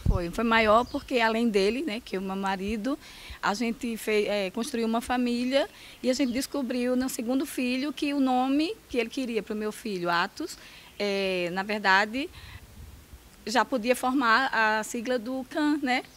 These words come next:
Clube Atlético Mineiro, porque a gente já tinha Marina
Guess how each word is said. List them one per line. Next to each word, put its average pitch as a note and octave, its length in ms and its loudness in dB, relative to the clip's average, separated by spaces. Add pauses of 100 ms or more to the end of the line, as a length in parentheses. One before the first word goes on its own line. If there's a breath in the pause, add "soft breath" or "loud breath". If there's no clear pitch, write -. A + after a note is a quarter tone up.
(280)
Clube A#3+ 200 0
Atlético A#3 320 -2
Mineiro, B3 520 4
porque G#3 220 -6
a G3+ 60 0
gente G#3 200 -6
já G#3 80 0
tinha G#3 200 -4
Marina G#3+ 560 0